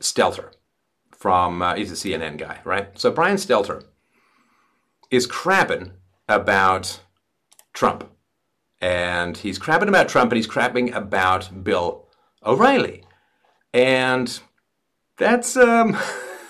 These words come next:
<laughs> kind of, uh, annoying and kind of important, I think, to, to mention with regards to just, you know, kinda,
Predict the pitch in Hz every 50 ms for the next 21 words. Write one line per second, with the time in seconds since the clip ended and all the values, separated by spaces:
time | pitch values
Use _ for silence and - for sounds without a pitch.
0 | - - 466 415 - 440 466 480 - _ _ - - - - _ - - _ -
1 | - - - 220 233 196 - - 180 - - - - - - - - - - -
2 | - - - - - - - 113 113 117 - 131 139 139 135 123 110 110 110 113
3 | 110 - 113 117 117 113 117 120 113 117 117 110 104 98 - - - - _ _
4 | - 110 117 113 - 147 151 127 113 113 95 - 110 101 98 - 110 101 98 95
5 | 98 - 110 101 95 - - - 110 98 98 95 92 - - - 120 127 131 190
6 | 202 196 190 180 185 185 185 - 151 127 139 131 - - 156 139 120 113 110 110
7 | - 104 110 107 104 101 98 -